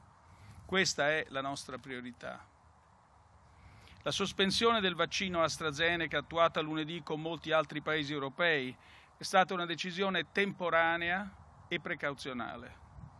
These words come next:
Nella giornata di oggi la, l'Agenzia Europea dei Medicinali darà il suo parere definitivo sulla vicenda.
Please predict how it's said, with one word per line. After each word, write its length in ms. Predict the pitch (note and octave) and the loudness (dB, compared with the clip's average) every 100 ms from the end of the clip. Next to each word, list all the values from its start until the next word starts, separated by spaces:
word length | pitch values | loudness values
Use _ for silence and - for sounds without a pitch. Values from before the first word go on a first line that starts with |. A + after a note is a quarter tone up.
| - - - - - | -20 -20 -20 -16 -2
Nella 220 | D#3 F3 | 2 4
giornata 440 | F3 F#3+ G#3 G3+ | 4 4 4 4
di 140 | F#3 F#3 | 2 6
oggi 380 | F#3 F3 D#3+ | 6 6 0
la, 180 | D3 D3+ - | 0 -2 -2
l'Agenzia 540 | D3+ C#3+ E3 D3+ G3+ | -4 -4 -4 -4 -2
Europea 480 | F#3+ F3 E3+ F#3 F3+ | 0 0 -2 0 0
dei 120 | E3 | 0
Medicinali 640 | D#3 D3+ D3 E3 D#3+ F3 E3+ | -2 -4 -4 -4 0 0 2
darà 240 | D3+ D#3 | 2 2
il 80 | D#3+ | 2
suo 160 | - | -2
parere 380 | D3 D#3 E3 E3 | -4 -2 0 0
definitivo 560 | D3+ D3 D3 C#3+ E3 D#3 | -4 -4 -6 -4 -6 -8
sulla 240 | D3+ C#3 | -6 -6
vicenda. 600 | C#3 C3 C#3 A2 A#2 G2+ | -6 -4 -4 -4 -6 -10